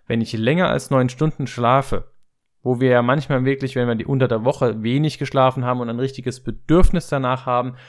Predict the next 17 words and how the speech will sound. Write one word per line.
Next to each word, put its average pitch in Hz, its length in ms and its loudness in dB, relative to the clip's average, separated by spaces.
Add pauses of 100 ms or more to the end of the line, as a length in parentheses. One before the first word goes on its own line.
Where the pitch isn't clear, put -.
(160)
diesen 127 200 -10
Schlaf 120 340 0
nachzuholen, 117 640 0 (440)
wenn 117 120 -4
ich 117 160 -4
mehr 135 320 6
als - 200 -4
neun 139 200 -2
Stunden 139 320 -6
schlafe, 120 580 0 (240)
bekommt 127 340 2
es 123 140 -6
mir 117 140 -2
tatsächlich 110 460 -6
nicht 127 260 0
besonders 123 440 0
gut. 110 280 -6